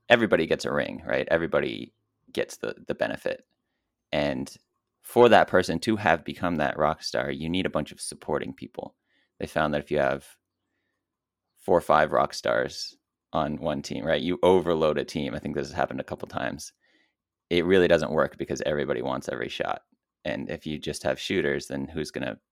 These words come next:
pass the ball and coordinate and do all the other things that you need to do? So taking that into the software team, you have a bunch of people supporting this one rock star, um, who's taken, taken the big swings and doing the bi-, doing the work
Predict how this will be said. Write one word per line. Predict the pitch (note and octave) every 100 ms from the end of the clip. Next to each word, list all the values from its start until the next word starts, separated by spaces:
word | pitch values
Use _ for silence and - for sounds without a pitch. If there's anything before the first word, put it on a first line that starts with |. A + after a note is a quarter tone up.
| _ -
pass | B1+ C2
the | B1+
ball | B1+ A#1
and | -
coordinate | - - A1 -
and | -
do | A1+
all | -
the | -
other | - - - _ _ _ -
things | D2+ C#2+
that | - -
you |
need | G2+ -
to |
do? | - C#2+ - _ _ _ _ _
So | -
taking | E2+ F#2+ F2+ F2
that | E2
into | E2
the | D2+
software | - G2 - D#2+
team, | D2 D#2 C#2 - - _ _ _ _ _ _ _ _ _ -
you | G2+
have | G#2 G#2
a | F#2+
bunch | F#2 -
of |
people | F#2+ E2
supporting | D2+ D#2+ - E2 E2+
this | D#2 E2
one | D#2+ C#2+
rock | D2+ D2+
star, | - D2 C#2+ C#2+ D2 _ _ _ _ _ -
um, | D2+ D2 C#2
who's | C#2+ D#2+ D2+ C#2+ - _ -
taken, | - D#2 D#2 D2 - _ _ _ _
taken | - - E2
the | D#2
big | D#2+
swings | - E2 D#2 D#2 D2
and | C#2+ D2
doing | C#2+ D#2 D2+
the | C#2
bi-, | - -
doing | E2 D#2+
the | D2+
work | D2+ D2 -